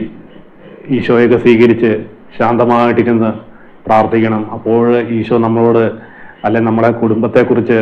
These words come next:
നമ്മുടെ വ്യക്തി ജീവിതത്തെക്കുറിച്ച്, അല്ലെങ്കിൽ നമ്മൾ ആർക്കൊക്കെ വേണ്ടി മധ്യസ്ഥം പ്രാർത്ഥിക്കണമെന്നൊക്കെ നമ്മളോട് ഇങ്ങനെ സംസാരിക്കും. നമുക്ക് ഈശോയോട് അങ്ങനെ തിരിച്ച് ഓരോ കാര്യങ്ങൾ ചോദിക്കുവാൻ സാധിക്കും. ഇത് കേൾക്കുന്ന പ്രിയപ്പെട്ടവരെ, നിങ്ങൾ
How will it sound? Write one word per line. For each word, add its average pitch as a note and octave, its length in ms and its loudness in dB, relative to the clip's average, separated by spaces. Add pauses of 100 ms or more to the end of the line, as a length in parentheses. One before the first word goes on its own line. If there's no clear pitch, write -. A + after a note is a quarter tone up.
നമ്മുടെ A2 200 -2
വ്യക്തി A2+ 340 0
ജീവിതത്തെക്കുറിച്ച്, A#2 800 2 (540)
അല്ലെങ്കിൽ A2 320 2 (180)
നമ്മൾ A2 200 0
ആർക്കൊക്കെ A#2 400 0
വേണ്ടി A#2+ 240 4 (120)
മധ്യസ്ഥം A#2+ 380 0
പ്രാർത്ഥിക്കണമെന്നൊക്കെ A#2 920 2 (400)
നമ്മളോട് A#2 280 2
ഇങ്ങനെ A2+ 280 2
സംസാരിക്കും. A2+ 720 2 (600)
നമുക്ക് A#2 320 0 (180)
ഈശോയോട് A#2+ 320 2
അങ്ങനെ A#2 240 2
തിരിച്ച് A2+ 400 0 (440)
ഓരോ A#2+ 260 2
കാര്യങ്ങൾ A2+ 300 4 (120)
ചോദിക്കുവാൻ A2+ 460 2 (120)
സാധിക്കും. A2 400 2 (840)
ഇത് A#2 160 2
കേൾക്കുന്ന B2 400 2 (180)
പ്രിയപ്പെട്ടവരെ, A#2 520 2
നിങ്ങൾ A2+ 260 0